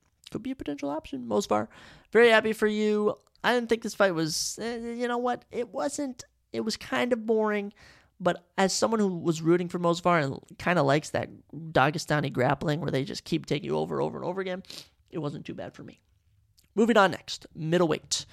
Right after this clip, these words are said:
action as number, what is he ranked now? Number fourteen ranked Chris Curtis took on Canadian boy Marc-Andre Barriault.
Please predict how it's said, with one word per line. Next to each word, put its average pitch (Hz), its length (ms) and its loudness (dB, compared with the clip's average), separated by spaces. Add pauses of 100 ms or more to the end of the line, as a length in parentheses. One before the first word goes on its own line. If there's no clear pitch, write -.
(380)
action 120 640 0
as 127 280 0
number, 254 1300 2
what 240 120 2
is 208 60 0
he 180 80 2
ranked - 200 -8
now? 57 300 -10
Number 277 560 -2
fourteen 349 340 -2
ranked 214 240 -8
Chris 208 160 -6
Curtis - 460 -6
took - 200 -8
on 117 300 -4 (300)
Canadian 160 380 2
boy - 180 2
Marc-Andre 147 460 0
Barriault. 202 520 2